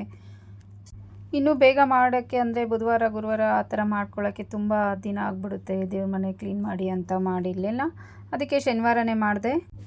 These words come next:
ದೇವ್ರ ಮನೆ ಕ್ಲೀನ್ ಮಾಡೋಕ್ಕೆ ನನಗಂತೂ ತುಂಬ ಟೈಮ್ ತ-, ಟೈಮ್ ಹಿಡಿಯುತ್ತೆ, ಯಾಕೋ ಏನೋ ಗೊತ್ತಿಲ್ಲ. ಯಾವಾಗಲೂ ಅಷ್ಟೇ, ಸುಮಾರು ಒಂದು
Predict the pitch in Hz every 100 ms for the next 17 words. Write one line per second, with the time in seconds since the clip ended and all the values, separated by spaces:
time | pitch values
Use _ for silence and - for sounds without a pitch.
0 | - - - - - 254 285 311 302 294
1 | 269 254 247 240 226 233 226 214 214 214
2 | 226 220 240 214 208 214 220 220 214 202
3 | 214 202 196 196 - - 208 214 208 196
4 | 196 196 214 240 214 185 202 196 190 185
5 | 185 196 233 214 190 196 196 190 185 208
6 | 220 - - 202 196 202 196 185